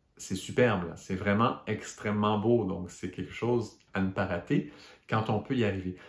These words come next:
Mais au moins, énergétiquement, le souhaiter qu'on y va, même si on ne s'en rappelle pas, <clears throat> même si on ne ramène pas d'image, au moins de souhaiter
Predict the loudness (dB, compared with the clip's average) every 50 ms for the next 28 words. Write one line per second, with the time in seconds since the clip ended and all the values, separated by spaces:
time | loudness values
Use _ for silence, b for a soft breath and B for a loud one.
0 | B B 4 6 8 8 8 8 8 8 6 6 6 2 0 -8 -16 _ _ _
1 | 8 10 10 10 8 6 2 0 -2 -4 -2 2 2 4 4 4 2 2 4 2
2 | 2 2 4 4 2 2 2 -2 -12 _ _ _ 0 2 4 6 6 6 6 6
3 | 4 4 6 6 6 6 6 6 4 4 4 4 4 4 6 4 4 4 4 2
4 | 2 2 0 -2 -4 -4 -8 -16 -20 -20 -20 _ 10 12 12 12 12 12 12 12
5 | 10 10 10 10 10 8 8 8 8 8 8 6 6 8 6 6 8 6 6 6
6 | 6 6 6 6 6 4 2 0 -2 -4 -8 b b b b b b b _ 0
7 | 2 4 6 8 8 10 8 8 6 4 2 4 6 6 6 6 4 4 4 4
8 | 4 2 0 -8 -14